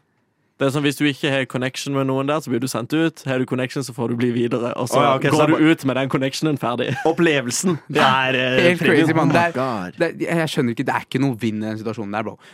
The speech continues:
Speaker 3: Hvis du kommer tilbake til gutt-, de vanlige kompisene dine etter du er ferdig med det der, og gutta driver og ser at fem andre karer har drivet og klina med moren din på bassengkanten, <laughs> det er ferdig, mann.
Speaker 2: Det er raps.
Speaker 3: Da har
Speaker 2: Det
Speaker 3: du
Speaker 2: er
Speaker 3: tapt i livet.
Speaker 2: Men hvis
Speaker 3: Så
Speaker 2: du er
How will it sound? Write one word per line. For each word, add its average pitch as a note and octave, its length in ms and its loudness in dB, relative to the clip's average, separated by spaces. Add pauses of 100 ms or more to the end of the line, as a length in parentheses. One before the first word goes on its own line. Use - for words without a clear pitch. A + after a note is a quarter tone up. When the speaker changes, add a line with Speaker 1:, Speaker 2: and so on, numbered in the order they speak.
(140)
Speaker 3:
Hvis B2+ 140 -4
du C3+ 80 0 (180)
kommer C3 240 0
tilbake A#2+ 480 -2
til B2+ 80 -4
gutt-, C#3+ 320 -2
de C3 60 0 (100)
vanlige A2+ 400 0
kompisene G#2+ 380 -6
dine C3 180 -2
etter A#2 160 -4
du A2 60 -2
er - 80 -20
ferdig G#2 240 -2
med G#2 100 -6
det G#2+ 140 0
der, D3+ 100 -8 (240)
og C3 160 -4
gutta C#3 240 -2
driver A#2 160 0
og - 80 -8
ser A2 320 -2
at - 160 -6 (240)
fem C3+ 480 0
andre A2+ 240 -2
karer A#2 320 -2
har A#2 140 -2
drivet A2+ 160 0
og - 100 -14
klina A2 320 -2
med A2 160 -4
moren G#2 160 -4
din G#2 80 -2
på A2 160 0
bassengkanten, A2+ 640 -4
<laughs> - 80 -16
det C3+ 80 0
er A#2+ 140 -6
ferdig, B2+ 340 -4
mann. - 160 -8
Speaker 2:
Det G#2 160 -4
er G#2 160 -2
raps. - 320 -6
Speaker 3:
Da B2+ 140 2
har - 20 2
Speaker 2:
Det A#2+ 80 -2
Speaker 3:
du A2 80 -6
Speaker 2:
er - 80 -
Speaker 3:
tapt - 160 -10
i B2+ 80 0
livet. A2+ 400 -4 (320)
Speaker 2:
Men C3+ 80 4
hvis D3+ 80 6
Speaker 3:
Så C#3+ 80 6
Speaker 2:
du D3+ 160 6
er D3 80 2